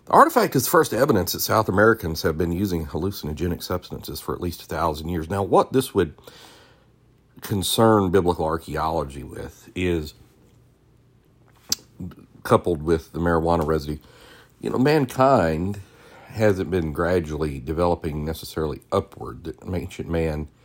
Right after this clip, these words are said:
was created in the image of God, fell, but still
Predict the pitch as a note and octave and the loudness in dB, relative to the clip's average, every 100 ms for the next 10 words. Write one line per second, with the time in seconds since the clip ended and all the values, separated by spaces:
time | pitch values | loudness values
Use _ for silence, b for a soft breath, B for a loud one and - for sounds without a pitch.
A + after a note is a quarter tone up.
0 | b b b b - F3+ F3+ A#2+ G#2 G#2+ | b b b b -2 2 4 4 2 0
1 | F#2 F2 D#2 D2 D2 C#2+ - - G2+ D#2 | -2 -4 -4 -2 -4 -8 -6 2 4 2
2 | D#2+ E2 - D#2+ - - A#2 F#2+ | -2 -8 -10 -8 -6 0 2 2